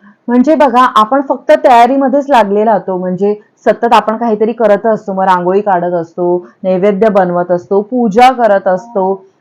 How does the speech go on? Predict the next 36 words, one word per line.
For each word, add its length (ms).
आणि 240
मग 200
जो 120
सण 360
असतो 280
ना 140
त्याचा 300
आनंद 580
हा 280
आपल्याला 320
उपभोगता 640
येत 200
नाही. 280
तर 140
त्यामुळे 480
तुम्ही 240
step 180
by 180
step 360
ह्या 100
गोष्टी 380
करा. 280
जसं 280
की 120
मी 260
ह्यावेळी 580
खूप 280
प्रॉपर 520
असं 160
प्लॅन 360
केलं 240
होतं, 280
म्हणजे 500
दरवेळी 480
माझी 280
ना 120